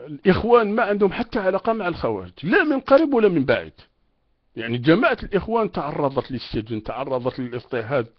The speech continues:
تعرضت للضرب، تعرضت للتضييق، تعرضت لأشياء كثيرة ولم تحمل السلاح في يوم من الأيام،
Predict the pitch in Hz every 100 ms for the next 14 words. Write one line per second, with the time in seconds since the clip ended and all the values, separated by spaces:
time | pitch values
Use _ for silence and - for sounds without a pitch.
0 | 160 - _ - - - 175 170 156 135
1 | 131 139 120 123 151 123 - 131 147 139
2 | 135 - 123 135 117 143 165 - 131 143
3 | 147 139 147 151 143 143 - _ - -
4 | _ _ _ _ _ _ - 226 - 285
5 | - 226 220 247 214 185 202 247 - 208
6 | 196 185 - 202 247 233 - 190 214 214
7 | 190 202 170 139 175 165 131 117 113